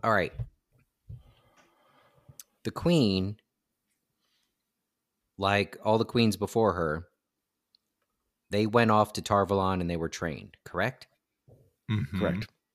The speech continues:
Speaker 1: And so maybe the current queen didn't make it quite as far as Elaine or whatever,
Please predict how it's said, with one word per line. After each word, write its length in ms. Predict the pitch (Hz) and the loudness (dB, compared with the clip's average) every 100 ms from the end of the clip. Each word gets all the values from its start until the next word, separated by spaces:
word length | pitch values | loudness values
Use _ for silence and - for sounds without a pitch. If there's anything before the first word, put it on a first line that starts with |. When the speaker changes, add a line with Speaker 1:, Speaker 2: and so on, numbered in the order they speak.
| _ _ _ | _ _ _
Speaker 1:
And 440 | 104 101 101 101 95 | -2 0 0 0 0
so 160 | - | 2
maybe 480 | 107 113 110 110 107 | 2 2 2 2 0
the 80 | 98 | 0
current 360 | - 107 95 | 0 0 0
queen 360 | - 104 98 92 | -4 -2 -2 0
didn't 200 | 92 90 | -2 -2
make 200 | 92 87 | -4 -6
it 60 | 90 | -8
quite 300 | - 90 85 | -4 -4 -4
as 120 | - | -6
far 360 | - 87 82 | -6 -4 -2
as 420 | 82 82 80 78 - | -2 -4 -6 -8 -12
Elaine 540 | 80 80 80 80 78 _ _ | -10 -8 -8 -8 -10 _ _
or 140 | 78 76 | -16 -12
whatever, 580 | 78 71 73 71 69 | -10 -10 -10 -10 -12